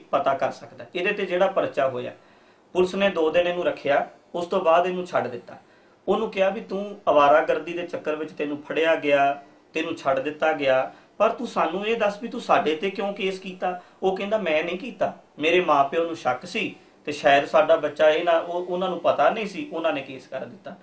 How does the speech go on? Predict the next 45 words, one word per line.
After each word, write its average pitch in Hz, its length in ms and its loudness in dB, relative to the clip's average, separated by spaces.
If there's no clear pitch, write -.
ਅਸੀਂ 202 220 2
ਆਖਿਆ, 170 260 2
"ਠੀਕ 156 300 -6
ਹੈ 175 100 6
ਭਾਈ, 160 280 2
ਚਲੋ, 175 260 4
ਠੀਕ 175 260 -8
ਹੋ 175 180 0
ਗਿਆ 156 300 4
ਵੀ 156 80 -8
ਚੱਲ 170 200 4
ਤੂੰ, 180 140 -8
ਸਾਨੂੰ 160 280 -4
ਪਤਾ 160 260 4
ਲੱਗ 160 160 4
ਗਿਆ 170 240 0
ਸਾਰਾ।" 180 460 4
ਮਾਂ - 220 6
ਪਿਓ 202 160 -4
ਨੂੰ 196 120 -8
ਤੇ 190 180 -4
ਹਮੇਸ਼ਾ 147 280 -2
ਹੀ 180 60 -2
ਸ਼ੱਕ 180 260 -2
ਹੋ 156 180 -2
ਹੀ 156 60 -2
ਜਾਂਦਾ 156 280 -2
ਕਿ 170 140 -6
ਸਾਡਾ 139 320 0
ਬੱਚਾ 139 300 0
ਹੈ, 170 180 -2
ਇੱਦਾਂ 147 240 -2
ਦੀ 143 160 -6
ਗਲਤੀ 147 280 -8
ਕਰ 135 120 -4
ਦਿੱਤੀ 123 320 -14
ਹੋਣੀ 135 340 -8
ਹੈ। 165 100 -10
ਚਲੋ, 175 260 4
ਇਹਨਾਂ 185 260 6
ਨੇ 190 80 2
ਹੋ 165 160 -2
ਸਕਦਾ 170 320 0
ਚੁਕਵਾਤਾ 156 480 2
ਹੋਵੇ। 156 280 -2